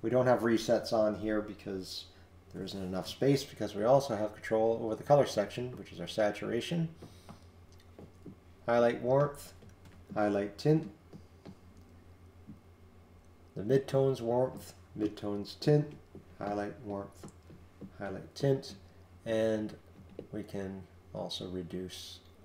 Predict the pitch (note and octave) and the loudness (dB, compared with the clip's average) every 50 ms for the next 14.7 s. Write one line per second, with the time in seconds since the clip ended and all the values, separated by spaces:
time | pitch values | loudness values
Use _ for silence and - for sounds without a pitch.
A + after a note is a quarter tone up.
0 | - - G#2+ F#2 F2+ F#2 G2+ F#2 F2+ - - F#2 F2+ F2+ E2 - - - - - | -10 -6 -6 -6 -6 -6 -10 -12 -12 -12 -10 -10 -10 -10 -10 -12 -12 -14 -14 -18
1 | - - - - - A2+ A#2 C#3+ C#3+ - - - - - - G#2+ A2 G2 F2 - | -14 -12 -12 -6 -4 -2 0 2 2 0 0 -6 -10 -10 -10 -10 -10 -12 -12 -10
2 | G2+ F#2+ - - - - - - - - - - - - - - - - - - | -10 -12 -12 -10 -10 -12 -12 -12 -12 -12 -12 -12 -14 -20 -20 -20 -20 -20 -20 -20
3 | - - - - - - - - - - - - - - - - - - C3 C3 | -20 -20 -20 -20 -20 -20 -20 -20 -20 -20 -20 -20 -20 -20 -20 -20 -10 0 4 6
4 | C3+ C#3 C3 C3+ C#3 C3+ - D3 C3 B2 A#2+ A2+ A2+ G#2 G#2+ G#2 A2 A2+ A2+ A2+ | 6 8 8 8 8 8 8 6 6 6 6 6 6 4 4 4 4 4 2 4
5 | A2 A2+ A2 G#2+ G#2+ G2+ - - - - - - - - - - - - B2+ B2 | 6 6 6 6 4 2 0 -4 -14 -18 -20 -20 -20 -20 -20 -6 4 6 8 8
6 | A#2 A2 A2 G#2+ G#2 G#2+ G#2+ G#2 G#2 G#2 G2 G2 - - - - - - - - | 8 6 6 6 4 4 4 4 2 2 0 -2 -6 -14 -20 -20 -20 -20 -20 -20
7 | - - - - - A#2+ - - - A#2+ G#2+ - A2+ A2 A2 A2 A2 A2 A2 G#2 | -20 -20 -8 2 2 2 4 4 0 -4 -4 -2 -2 -2 0 2 2 0 0 -2
8 | - - - - - - - - A2 G2+ F#2+ E2+ F#2 F2+ F2+ F#2 F2+ E2 E2+ E2 | -4 -6 -8 -10 -16 -20 -10 -6 -6 -6 -6 -4 -4 -2 -2 -2 -2 -6 -8 -8
9 | - - - - - - - - _ - - G2+ F#2+ F#2+ G2+ F#2 - - - F3 | -10 -12 -16 -20 -20 -20 -20 -20 _ -18 -14 -12 -12 -10 -10 -10 -8 -2 0 0
10 | D#3 - E3+ - - - - - - - - - - - - - - - - - | 0 0 -2 -6 -10 -14 -14 -18 -20 -20 -20 -20 -20 -20 -20 -20 -20 -20 -20 -20
11 | - - - - - - - - - - - - - - - A2 G#2+ A#2 D3+ F3+ | -20 -20 -20 -20 -20 -20 -20 -20 -20 -20 -20 -20 -20 -16 -8 -2 4 8 10 10
12 | F#3 F#3 F3 C#3+ D3+ D3 C3 - - C3+ B2+ B2 B2 A#2 A2 G2+ - - - - | 12 10 8 8 6 4 4 4 2 2 2 4 4 2 2 -2 -6 -14 -20 -20
13 | - - - - A#2+ A2+ A2+ A2 A2 A2+ A#2 A2+ A2 A2+ G#2 - - - F3 F3+ | -20 -20 -10 -6 -2 -2 0 2 2 2 2 2 0 0 -4 -6 -4 0 2 2
14 | D#3 D3+ D3+ C#3+ D3 D3 D3 D#3 D#3+ D3+ D3+ - - | 4 6 6 6 6 6 8 6 6 6 6 0 -8